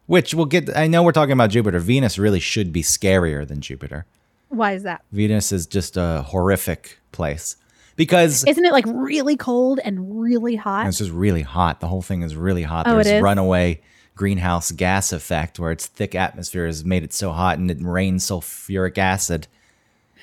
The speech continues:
Speaker 1: And
Speaker 2: Why was Venus the place that we were gonna go? You remember it was always, like, Venus.
Speaker 1: Who
Speaker 2: It was
Speaker 1: said
Speaker 2: like,
Speaker 1: this?
Speaker 2: "Oh, Venus is where to go."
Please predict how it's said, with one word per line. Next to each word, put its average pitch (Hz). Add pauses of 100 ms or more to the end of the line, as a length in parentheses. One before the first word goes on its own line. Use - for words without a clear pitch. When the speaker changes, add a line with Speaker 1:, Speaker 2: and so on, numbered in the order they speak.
(120)
Speaker 1:
And 98
Speaker 2:
Why 92
was 539
Venus 330
the 247
place 247
that -
we 240
were 220
gonna 214
go? 202
You -
remember 339
it 320
was 277
always, 311
like, 208 (1000)
Venus. 233
Speaker 1:
Who -
Speaker 2:
It -
was 185
Speaker 1:
said 190
Speaker 2:
like, 165
Speaker 1:
this? 185
Speaker 2:
"Oh, 170
Venus 233
is 180
where 175
to 190
go." 196